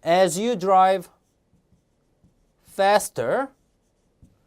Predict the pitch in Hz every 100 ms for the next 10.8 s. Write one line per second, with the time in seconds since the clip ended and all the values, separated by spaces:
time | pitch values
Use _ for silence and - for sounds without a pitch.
0 | _ _ _ _ _ _ _ - 123 180
1 | 226 - 175 - 226 233 247 175 160 180
2 | 190 190 - 202 - 202 135 185 254 _
3 | _ _ _ _ _ _ - 233 220 143
4 | 208 214 110 - _ _ _ _ - 107
5 | 170 220 247 _ _ _ _ _ _ _
6 | _ _ _ _ _ 233 240 190 131 101
7 | 82 101 127 160 185 180 _ _ _ _
8 | _ _ _ _ _ _ _ _ _ 113
9 | 160 214 240 240 _ _ _ _ _ _
10 | _ _ _ _ 156 170 208 214